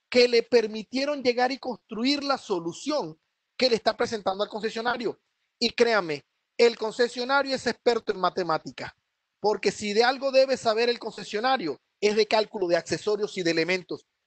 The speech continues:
Es más, prácticamente no hay vendedor que no se pasee, no hay, no hay fabricante que no se dé un paseo al menos una o dos veces al año por todos los concesionarios,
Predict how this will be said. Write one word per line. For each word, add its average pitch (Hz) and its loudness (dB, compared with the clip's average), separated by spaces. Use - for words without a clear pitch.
Es 156 -2
más, 202 0
prácticamente 240 0
no 180 -2
hay 202 4
vendedor 247 2
que 262 -2
no 220 -6
se 247 -4
pasee, 240 -2
no 185 0
hay, 208 0
no 190 0
hay 208 0
fabricante 214 0
que 185 2
no 214 -2
se 247 2
dé 247 0
un 262 -4
paseo 262 2
al 233 0
menos 247 -4
una 254 -2
o 226 2
dos 233 2
veces 240 4
al 220 2
año 233 0
por 202 -2
todos 233 2
los 240 0
concesionarios, 220 -2